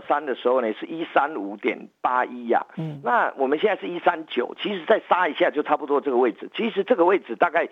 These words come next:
Speaker 1: 历年来到这个位置就挡住了。
Speaker 2: 嗯。
Speaker 1: 哦，就挡住了哈，这个，这个大家去注意一下。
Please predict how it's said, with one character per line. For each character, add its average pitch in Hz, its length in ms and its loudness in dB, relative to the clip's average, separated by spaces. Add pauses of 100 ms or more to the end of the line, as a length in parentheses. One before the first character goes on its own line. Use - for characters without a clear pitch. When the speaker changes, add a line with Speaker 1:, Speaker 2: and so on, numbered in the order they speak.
(160)
Speaker 1:
历 214 200 -2
年 113 220 4
来 101 120 4
到 139 160 2
这 143 140 -8
个 127 60 2
位 123 120 4
置 104 140 -8
就 120 120 0
挡 - 220 0
住 107 200 -10
了。 - 100 -12 (140)
Speaker 2:
嗯。 156 200 -8 (440)
Speaker 1:
哦， 123 120 -4
就 170 140 2
挡 135 220 0
住 131 180 -2
了 - 100 -8
哈， 110 280 2
这 165 80 2
个， 156 100 2
这 160 160 -2
个 127 100 2
大 135 200 0
家 131 160 0
去 135 140 -6
注 123 260 -6
意 123 40 -8
一 104 200 -14
下。 - 200 0